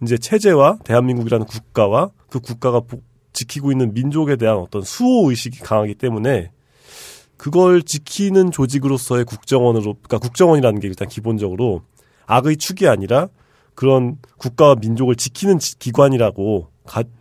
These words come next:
확실-, 확고한 믿음을 가지고 있고 그렇기 때문에 국정원이, 국정원을 비판하는 차원 이전에 혹은 비판하는 차원을 넘어서 어떻게 하면 제 기능을 다하도록 할 것인가 여기에 초점이 확 맞춰져 있다는 느낌을 받았어요.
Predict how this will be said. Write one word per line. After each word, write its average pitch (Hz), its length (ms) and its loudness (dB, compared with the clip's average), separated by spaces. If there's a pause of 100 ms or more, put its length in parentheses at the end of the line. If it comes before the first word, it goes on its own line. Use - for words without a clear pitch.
(180)
확실-, - 440 -2
확고한 208 360 2
믿음을 123 280 -2
가지고 98 340 -10
있고 170 400 -4 (640)
그렇기 - 280 -8
때문에 180 580 0 (440)
국정원이, 170 800 2
국정원을 185 460 4
비판하는 156 340 0
차원 175 280 -2
이전에 107 520 0 (120)
혹은 156 180 -4
비판하는 117 400 -4
차원을 131 320 -4
넘어서 98 480 -2 (440)
어떻게 220 420 0
하면 196 140 2
제 147 220 2
기능을 208 360 4
다하도록 120 440 -2
할 180 80 -8
것인가 113 600 -2 (500)
여기에 170 300 0
초점이 190 400 -4
확 - 220 -4
맞춰져 123 320 0
있다는 113 300 -4
느낌을 95 300 -8
받았어요. 87 600 -10